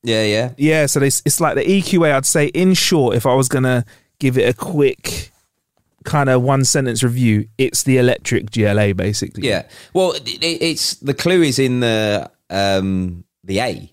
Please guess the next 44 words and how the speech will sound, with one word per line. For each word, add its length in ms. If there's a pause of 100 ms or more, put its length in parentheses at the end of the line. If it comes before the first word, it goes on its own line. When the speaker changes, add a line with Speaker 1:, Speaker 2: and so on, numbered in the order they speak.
Speaker 2:
Yeah, 340
Speaker 1:
essentially. 280
Speaker 2:
yeah, 260
Speaker 1:
So 240
Speaker 2:
yeah. 300
Speaker 1:
the, 140
the, 180
the 160
G 200
L 140
A 140
is 180
the, 420
the 140
G 160
L 100
A 140
is 120
the 100
kind 340
of, 260 (600)
um, 500
S 240
U 140
V 220
version 400
of 100
the 220
A 240
class. 680
Speaker 2:
Yeah. 400
Speaker 1:
Um, 360
the 220
C 340
L 160
A 120
is 420
the 100
coupe 360 (200)
version 360
of 100
the 140
A 160
class, 580